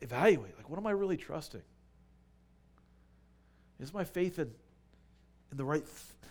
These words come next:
in the right person? The passage ends with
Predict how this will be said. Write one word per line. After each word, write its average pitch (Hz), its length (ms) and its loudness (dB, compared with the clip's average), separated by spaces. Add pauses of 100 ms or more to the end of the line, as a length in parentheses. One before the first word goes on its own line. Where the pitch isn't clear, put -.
(120)
in 139 60 -12
the 135 80 -8
right 175 180 -6
person? - 440 -8 (4000)
The - 60 -8
passage 170 420 2
ends 160 340 4
with 139 220 0